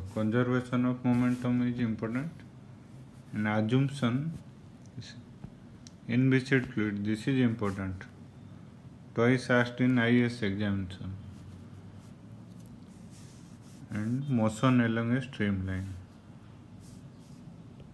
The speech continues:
Sometimes they may ask this one also. Then Bernoulli's equation. Bernoulli's equation, its conservation of energy,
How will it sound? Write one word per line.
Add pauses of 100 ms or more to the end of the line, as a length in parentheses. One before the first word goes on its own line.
(160)
Sometimes
they
may (140)
ask
this
one
also. (1400)
Then
Bernoulli's
equation. (1500)
Bernoulli's
equation,
its
conservation
of
energy,